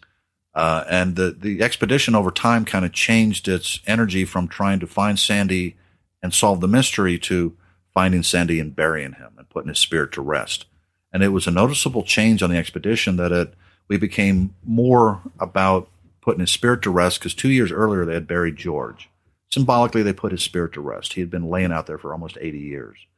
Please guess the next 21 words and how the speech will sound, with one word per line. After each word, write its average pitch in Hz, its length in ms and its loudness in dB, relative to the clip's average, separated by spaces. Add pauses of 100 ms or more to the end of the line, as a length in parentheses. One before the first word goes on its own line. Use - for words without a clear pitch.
(520)
At - 80 -12
this 135 140 2
point, 113 260 2
we 113 120 4
felt 104 240 2
Sandy 98 320 2
had 92 120 0
been 87 100 0
alone 85 380 0
for - 120 -16
two - 200 -4
years 73 300 -6
up 65 160 -14
there, 57 200 -14
his 71 180 -14
spirit. 71 420 -4 (480)
And 92 380 0 (300)
people 123 380 2
would 98 240 2
go 98 340 4
to 92 680 -2